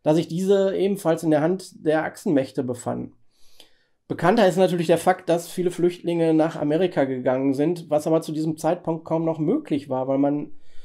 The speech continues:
durch die Bürokratie ein Visum brauchte und immer mehr Hürden in den Weg gestellt bekommen hat. Bei dem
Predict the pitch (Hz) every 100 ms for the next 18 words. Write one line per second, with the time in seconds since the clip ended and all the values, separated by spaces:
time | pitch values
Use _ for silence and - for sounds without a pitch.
0 | - - - 147 170 175 151 165 165 160
1 | 156 - 214 220 151 240 240 208 170 170
2 | 175 180 - 185 180 180 180 156 160 -
3 | 202 190 180 185 175 226 196 135 131 123
4 | 131 127 113 127 123 123 127 123 120 120
5 | 120 _ _ _ _ - _ _ - 151
6 | 165 220 233 -